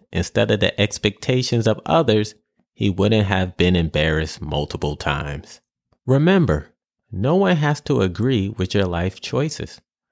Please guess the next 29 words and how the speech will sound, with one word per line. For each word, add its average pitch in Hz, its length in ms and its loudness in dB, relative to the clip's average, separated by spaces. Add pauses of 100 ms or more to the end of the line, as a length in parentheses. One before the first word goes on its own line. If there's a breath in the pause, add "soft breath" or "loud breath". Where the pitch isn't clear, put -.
nor 170 380 4
do 127 160 2
they 113 140 2
have 110 220 0
to 90 100 0
care 143 280 -2
about 82 380 0
them. 65 220 -6 (460)
Because 117 520 2
at 117 220 -4
the 101 180 0
end 175 160 4
of 180 80 2
the 135 120 2
day, 92 520 0 (380)
whether 131 320 2
they 127 180 2
agree 117 400 2
or 107 80 4
not, 95 460 2 (220)
the 92 200 2
only 185 340 2
person 143 560 0
you 117 200 4
need 117 220 2
to 101 120 -2
live 98 300 0
up 123 240 -2
to 78 320 -2